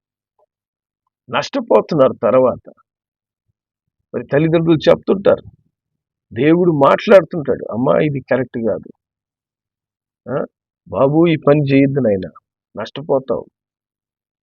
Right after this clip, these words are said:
అన్నప్పుడు, "నాకు, నేను జ్ఞానిని"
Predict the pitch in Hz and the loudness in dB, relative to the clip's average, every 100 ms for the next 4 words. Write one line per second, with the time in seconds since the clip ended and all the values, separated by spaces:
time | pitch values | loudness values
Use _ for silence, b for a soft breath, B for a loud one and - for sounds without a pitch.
0 | _ 127 139 139 - 117 135 165 _ _ | _ -6 -2 -4 -4 -4 -4 -4 _ _
1 | _ _ _ _ 110 120 120 - 175 - | _ _ _ _ -8 -6 -6 -4 -6 -6
2 | - 104 117 98 104 107 113 135 143 147 | -8 -4 -2 -4 -6 -2 2 4 4 2
3 | 139 139 127 | 0 0 0